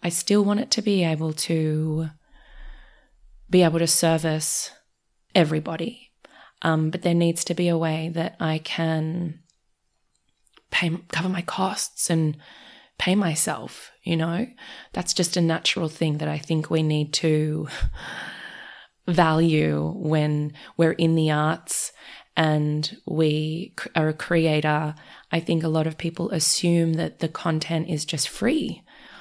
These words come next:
from social media to podcasting especially. Everyone has this, um, righteousness that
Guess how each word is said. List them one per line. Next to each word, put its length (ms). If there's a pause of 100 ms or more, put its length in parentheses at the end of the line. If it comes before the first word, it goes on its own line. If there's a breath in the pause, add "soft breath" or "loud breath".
(360 loud breath)
from 200
social 440
media 680
to 500 (360 loud breath)
podcasting 680
especially. 760
Everyone 420
has 280
this, 340 (840 loud breath)
um, 420
righteousness 960
that 420